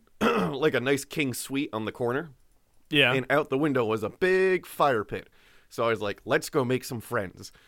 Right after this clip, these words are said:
Speaker 1: So then it was this really nice,
Speaker 2: <laughs>
Speaker 1: um, uh, family from Dominica, and they were
Speaker 2: Yeah.
Speaker 1: just having,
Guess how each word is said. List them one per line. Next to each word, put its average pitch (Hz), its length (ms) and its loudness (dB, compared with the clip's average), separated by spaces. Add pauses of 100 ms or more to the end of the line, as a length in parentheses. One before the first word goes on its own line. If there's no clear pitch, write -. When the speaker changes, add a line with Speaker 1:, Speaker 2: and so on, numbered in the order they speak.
(140)
Speaker 1:
So 139 180 0
then 127 180 2
it 123 80 0
was 127 120 2
this 123 240 -6
really 180 320 4
nice, 151 420 0 (320)
Speaker 2:
<laughs> 147 160 0
Speaker 1:
um, 107 520 2 (680)
uh, 110 840 2 (560)
family 131 400 0
from 123 340 2
Dominica, 123 540 -2 (420)
and 120 220 0
they 120 60 2
were 117 80 4
Speaker 2:
Yeah. 113 40 0
Speaker 1:
just 113 140 -4
having, 113 460 0